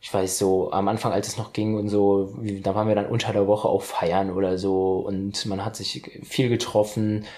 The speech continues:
haben viel coole Sachen irgendwie zusammen erlebt und es, man lernt auch sehr viele verschiedene Leute kennen einfach. Man sitzt einfach, jeder kennt,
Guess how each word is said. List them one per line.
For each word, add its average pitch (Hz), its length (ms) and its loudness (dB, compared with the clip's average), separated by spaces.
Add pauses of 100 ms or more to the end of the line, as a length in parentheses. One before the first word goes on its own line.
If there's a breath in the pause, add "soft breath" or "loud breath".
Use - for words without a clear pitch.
(280 loud breath)
haben 104 180 -2
viel 131 280 0
coole 120 300 4
Sachen 113 280 2
irgendwie 98 240 -2
zusammen 95 340 -4
erlebt 98 380 0
und 101 220 -2
es, - 320 -6
man 107 540 0
lernt 113 260 2
auch 104 80 4
sehr 123 220 4
viele 120 240 2
verschiedene 139 400 2
Leute 135 300 8
kennen 131 280 2
einfach. 120 560 2 (460 loud breath)
Man 101 160 2
sitzt 104 300 -2
einfach, 98 340 -2
jeder 117 260 6
kennt, 135 280 0